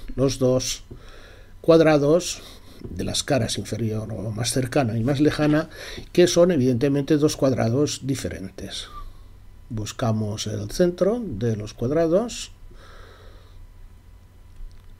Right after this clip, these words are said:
Si está bien construida la figura, la línea esa nos tiene que pasar por el mismo sitio, y aquí serían los puntos en que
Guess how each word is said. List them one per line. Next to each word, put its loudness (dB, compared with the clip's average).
Si 2
está 4
bien 2
construida 2
la 4
figura, 4
la 0
línea 4
esa -2
nos -2
tiene 0
que 0
pasar 0
por -4
el -2
mismo 2
sitio, 2
y 0
aquí -2
serían 2
los 2
puntos 2
en -2
que -2